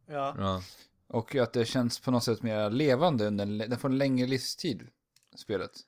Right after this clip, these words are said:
Speaker 1: Alltså, jag har inte följt med Splatoon i, i den här utvecklingen, för att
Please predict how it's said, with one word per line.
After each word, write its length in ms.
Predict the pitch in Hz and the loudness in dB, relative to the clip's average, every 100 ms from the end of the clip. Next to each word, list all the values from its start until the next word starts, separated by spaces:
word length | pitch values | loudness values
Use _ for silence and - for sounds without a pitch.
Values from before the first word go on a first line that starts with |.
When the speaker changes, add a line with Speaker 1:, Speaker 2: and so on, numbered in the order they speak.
| _ 156 | _ -8
Speaker 1:
Alltså, 240 | 135 165 | -4 -2
jag 200 | 160 165 | 4 6
har 140 | 185 | 6
inte 160 | 208 156 | 4 -2
följt 260 | 160 147 156 | -2 -2 -2
med 680 | 196 196 156 143 139 139 | -2 2 4 4 2 -2
Splatoon 440 | 135 147 135 139 135 | -6 -8 -8 -8 -8
i, 500 | 135 131 131 135 - | -8 -8 -8 -10 -12
i 160 | 156 139 | -10 -8
den 140 | 135 | -8
här 240 | 131 127 127 | -6 -6 -8
utvecklingen, 600 | 135 123 139 147 131 123 | -12 -12 -12 -10 -12 -4
för 140 | 151 | 0
att 340 | 139 - - | 0 -2 -12